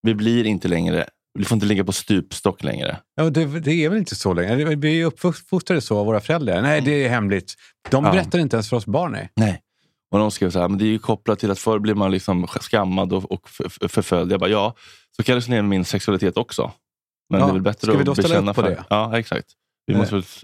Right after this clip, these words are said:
Speaker 1: eh, bryta det mönstret.
Speaker 2: Ja, men är det någon nu som inte vill prata om det?
Speaker 1: Ja, folk skriver så här, det blir så dålig stämning, det går inte, det blir så dålig stämning på jobbet. Ja, men då jobbar du med emotionellt omogna barn, B B S-hjärnor, byt jobb.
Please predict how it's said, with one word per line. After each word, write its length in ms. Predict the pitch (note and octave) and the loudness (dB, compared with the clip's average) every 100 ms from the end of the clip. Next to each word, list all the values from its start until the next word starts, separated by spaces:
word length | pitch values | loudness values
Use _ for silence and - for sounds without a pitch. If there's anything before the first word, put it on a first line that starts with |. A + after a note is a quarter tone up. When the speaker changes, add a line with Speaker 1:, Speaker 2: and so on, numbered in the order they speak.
| - - | -10 -8
Speaker 1:
eh, 60 | - | -8
bryta 520 | - G#2 A2 F#2 - | -8 0 0 2 0
det 120 | G2+ | 0
mönstret. 460 | E2 - - - _ | -2 -6 -8 -10 _
Speaker 2:
Ja, 60 | C3 | -2
men 100 | C#3+ | 0
är 300 | D3 C3+ D3 | 0 0 0
det 80 | F#3 | 0
någon 240 | D3+ A2+ | 0 2
nu 140 | G#2+ | 0
som 140 | F#2 G#2 | 0 0
inte 240 | F#2 - | -2 -2
vill 100 | F#2+ | -2
prata 220 | F#2 F2+ | -2 -4
om 60 | F#2 | -6
det? 120 | G#2 - | -6 -2
Speaker 1:
Ja, 280 | A#2 C#3+ | 0 0
folk 180 | A#2+ - | 0 -2
skriver 120 | - | 0
så 80 | F#2+ | 0
här, 40 | G2 | 0
det 60 | |
blir 120 | A2+ | 0
så 60 | B2+ | 0
dålig 240 | A#2 A#2+ A2+ | 0 0 0
stämning, 480 | - B2 A2+ A2 G#2+ | 0 0 0 0 0
det 60 | |
går 300 | G#2+ A2+ B2 | 0 2 2
inte, 100 | C3 | 0
det 20 | G#2+ | -2
blir 100 | A2 | 0
så 60 | |
dålig 120 | A#2+ | 0
stämning 280 | G#2+ A#2 G#2 | 0 0 2
på 80 | G#2+ | 2
jobbet. 380 | G#2+ B2+ E2 D#2+ | 0 0 -2 0
Ja, 140 | G2+ | 0
men 120 | G#2+ | 0
då 80 | G2+ | 0
jobbar 240 | A2 G2 G2 | 0 0 0
du 60 | |
med 100 | F#2+ | 0
emotionellt 500 | F#2+ F#2+ F#2 F2+ - - | 0 0 0 -2 -4 -4
omogna 540 | G2+ F2+ F#2+ F2+ F#2+ | -2 0 0 0 -2
barn, 340 | F2+ G2 F#2+ F2+ | 0 0 0 0
B 120 | G2+ | 0
B 80 | F#2 | 0
S-hjärnor, 280 | G#2+ G2+ | 0 0
byt 260 | E2+ G2 - | 0 -2 0
jobb. 260 | G#2+ D2 | -2 -2